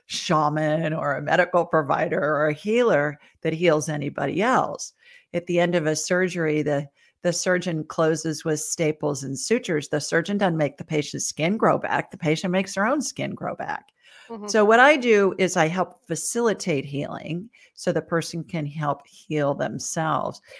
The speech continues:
Speaker 1: I do that. We talk to deceased loved ones. We can talk to any spirit attached to a body or not. Doesn't matter. We can talk to pets, spirits,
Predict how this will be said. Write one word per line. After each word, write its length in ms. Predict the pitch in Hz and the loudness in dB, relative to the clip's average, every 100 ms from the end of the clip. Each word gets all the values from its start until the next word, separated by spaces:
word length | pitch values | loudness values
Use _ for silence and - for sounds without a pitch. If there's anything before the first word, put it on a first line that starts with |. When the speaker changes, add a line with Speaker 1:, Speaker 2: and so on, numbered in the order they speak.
| - | -4
Speaker 1:
I 80 | 190 | -2
do 160 | 196 202 | 0 2
that. 460 | 220 233 233 220 - | 4 6 6 4 0
We 100 | 175 | -4
talk 300 | 185 180 - | 0 0 0
to 80 | 165 | -6
deceased 600 | 156 151 - 151 139 - | -2 -2 -2 -6 -4 0
loved 220 | 185 185 | 0 2
ones. 640 | 190 175 175 170 165 170 _ - - - - | 0 0 0 0 -4 -8 _ -20 -20 -12 -2
We 180 | 160 | 0
can 260 | 151 - 151 | 0 -2 -6
talk 240 | 143 151 | -2 -4
to 120 | - 151 | -2 -2
any 160 | 165 | 0
spirit 600 | 170 - 170 165 175 170 - | -2 -2 0 2 0 -2 -8
attached 400 | - 185 165 - | -6 -2 -4 -2
to 80 | 170 | -4
a 60 | |
body 320 | 165 151 151 160 | 2 2 2 0
or 80 | |
not. 480 | 156 143 143 185 - _ - | -2 0 0 0 -4 _ -4
Doesn't 340 | 156 156 175 | -2 -2 -4
matter. 640 | 165 139 135 135 180 240 - _ - - _ - | -2 -2 -2 -2 -2 -6 -10 _ -20 -20 _ -2
We 200 | 175 160 | 0 0
can 140 | 170 | 0
talk 220 | 175 160 | 0 -2
to 80 | - | -2
pets, 400 | - 160 165 - | -2 4 4 2
spirits, 640 | - - 190 185 208 - | -4 0 2 4 2 -2